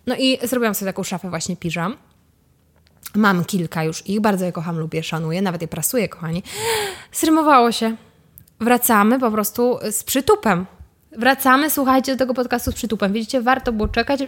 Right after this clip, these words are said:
na takie rymy. A propos rymów, to ostatnio było rozstrzygnięcie konkursu, y, Kto vlogów nie ogląda, proszę zacząć, bo wiele się traci, chociażby takie cudowne, nie wiem, jak określić tą waszą twórczość. Słuchajcie,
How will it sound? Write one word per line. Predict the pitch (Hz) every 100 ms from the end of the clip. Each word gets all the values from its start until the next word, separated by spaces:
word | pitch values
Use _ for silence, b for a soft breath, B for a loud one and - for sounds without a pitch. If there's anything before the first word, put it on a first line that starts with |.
| -
na | 226 226
takie | 285 294 311
rymy. | 302 302 214 180 B B B B B B B
A | 202
propos | 220 214
rymów, | 226 226 208 202 -
to | 208 202 202
ostatnio | 214 - 208 208
było | 208
rozstrzygnięcie | 196 - - 202 202 196 196
konkursu, | 185 180 190 - 190 180 180 190 185
y, |
Kto | - 214
vlogów | 220 208 196 202
nie | 190
ogląda, | 185 214 220 208
proszę | 202 196 190
zacząć, | 214 220 220 214 196
bo | 190 185 185 185 190
wiele | 196 185
się | -
traci, | - 233 - 247
chociażby | 202 185 226 220 202
takie | 233 233
cudowne, | 214 190 185 190 208 196 196 B B B B B B B B B 202
nie | 185
wiem, | 170
jak | 165 170
określić | - 170 -
tą | - 170
waszą | 160 185
twórczość. | - - - 170 -
Słuchajcie, | 208 220 220 175